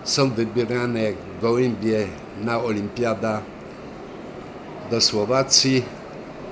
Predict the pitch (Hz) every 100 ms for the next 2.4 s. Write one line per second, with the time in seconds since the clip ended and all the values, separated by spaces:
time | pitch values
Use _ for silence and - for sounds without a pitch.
0 | - 135 151 - 143 139 131 - - 123
1 | 123 117 117 - - 110 120 - 143 131
2 | 117 - 98